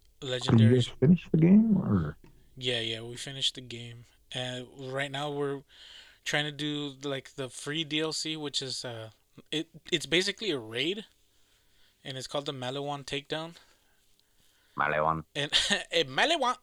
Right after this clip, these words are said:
Speaker 2: When, when they first released it, it was, like, in the end of November, beginning of January, or December. And you had to
Speaker 3: Hard
Speaker 2: finish,
Speaker 3: as
Speaker 2: you had,
Speaker 3: fuck.
Speaker 2: you had to finish the game to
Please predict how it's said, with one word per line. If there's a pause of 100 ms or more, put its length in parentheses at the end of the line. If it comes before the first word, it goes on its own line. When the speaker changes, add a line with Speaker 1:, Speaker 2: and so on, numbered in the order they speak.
(1000)
Speaker 2:
When,
when
they
first
released
it,
it
was,
like,
in
the
end
of
November,
beginning
of
January,
or
December. (1040)
And
you
had
to
Speaker 3:
Hard
Speaker 2:
finish,
Speaker 3:
as (120)
Speaker 2:
you
had,
Speaker 3:
fuck. (320)
Speaker 2:
you
had
to
finish
the
game
to